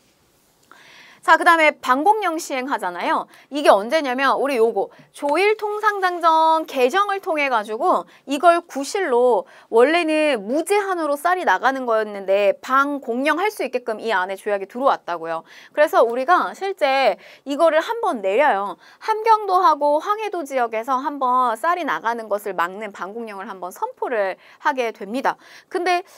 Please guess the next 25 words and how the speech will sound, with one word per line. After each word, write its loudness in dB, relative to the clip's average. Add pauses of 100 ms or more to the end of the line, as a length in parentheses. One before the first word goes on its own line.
이거 0
선포를 -2
했는데요. 0
우리가 0
일 2
개월 0
전에 -6
이거 -4
사전 -6
통보 -2
안 2
했다, -4
일본에 -4
안 -4
했다라고 -2
해가지고 -6
오히려 0
우리가 -6
배상금을 -8
물-, -10
물게 -10
됩니다. -14 (840)
이 -2
안 -4
했을까요? -6